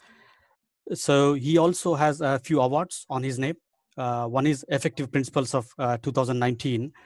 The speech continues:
Uh, this is by, uh, Education Today. And he's also, uh, got an award from, um,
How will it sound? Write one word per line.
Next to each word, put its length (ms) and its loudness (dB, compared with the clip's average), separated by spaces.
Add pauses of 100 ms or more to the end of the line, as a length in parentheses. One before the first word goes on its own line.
(420)
Uh, 280 -2
this 200 -6
is 120 -4
by, 320 2
uh, 200 -4
Education 480 -2
Today. 280 -2 (680)
And 280 -4
he's 240 0
also, 400 0 (240)
uh, 280 -4
got 280 -4
an 80 -4
award 400 2
from, 340 -4
um, 340 -6